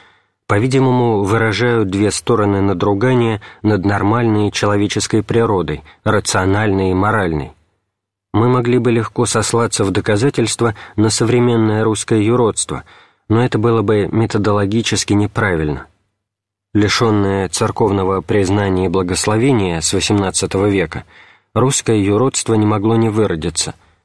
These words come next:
хотя мы лишены возможности определить степень его уклонения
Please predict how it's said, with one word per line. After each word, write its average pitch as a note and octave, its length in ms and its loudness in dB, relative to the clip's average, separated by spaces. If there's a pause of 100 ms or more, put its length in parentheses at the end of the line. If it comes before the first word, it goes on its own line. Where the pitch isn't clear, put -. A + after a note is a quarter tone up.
(120)
хотя G#2+ 340 0
мы G#2+ 260 2
лишены A2 520 0
возможности F#2+ 760 -2 (200)
определить G#2 640 -2 (160)
степень G#2+ 500 0
его G2 340 0
уклонения G2+ 720 0